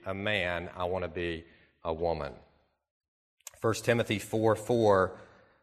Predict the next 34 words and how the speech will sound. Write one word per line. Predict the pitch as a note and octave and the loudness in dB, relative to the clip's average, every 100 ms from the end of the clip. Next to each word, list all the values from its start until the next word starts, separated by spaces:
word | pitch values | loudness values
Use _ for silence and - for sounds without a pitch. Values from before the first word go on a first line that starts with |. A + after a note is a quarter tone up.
| _ | _
"For | - A2+ A2+ - | 4 6 6 4
everything | A#2 D3 C3 B2 G2 - F2 D#2+ C#2+ - - _ | 8 10 10 4 4 2 0 0 -4 -12 -20 _
created | - G#2+ G#2 A2 G#2 F#2+ | -4 2 6 6 4 4
by | G2+ | 2
God | G2 G2+ F#2 F2+ F2 F#2+ | 2 2 2 2 0 -6
is | F2+ F2 - | -10 -10 -4
good, | A#2 A2+ D2+ - - - _ _ _ _ _ _ F#2+ | 2 2 2 -6 -14 -20 _ _ _ _ _ _ -4
and | G2 G#2+ | 0 8
nothing | B2 C#3 E3 D3+ C#3 | 10 10 8 4 4
is | A#2 A#2+ - | 2 0 0
to | A#2 | 0
be | A#2 A2 | 2 2
rejected | G2 F#2 A2 G#2 F2+ E2+ E2+ | 2 4 4 4 2 0 0
if | F#2 - | -2 0
it | G2+ F#2+ | 0 0
is | G2 F#2+ | -4 -4
re-, | G2 F#2+ - | -6 -8 -10
is | - G2 | -6 -6
received | F#2 F#2 - B2+ G#2+ E2+ D#2+ D#2+ - _ _ _ _ - | -6 -8 -4 -2 -2 -2 -4 -10 -20 _ _ _ _ -2
with | F#2 F#2 | -2 0
thanksgiving." | F#2+ F2+ - G2 F2 D#2 D2 | 0 -2 -4 0 0 0 -4
So | - | -2
the | G2 | 4
lessons | G#2 C3 C#3 B2+ | 8 8 6 -2
taught | - B2+ A#2+ - | 4 8 8 6
in | |
the | G#2 | 0
coming | G2 A2 A#2+ G#2 | -2 -2 -2 -2
months | F2+ F2 - | -2 -4 -8
regarding | F2+ F#2+ F#2+ F2+ | -4 -2 -2 -2
biblical | G2 F#2+ G#2 | -4 -4 -6
manhood | F#2+ F#2+ F#2+ G2 | -4 -4 -4 -8
and | F#2+ | -6
womanhood | G2 F#2 E2+ D#2+ D#2 | -6 -6 -6 -6 -6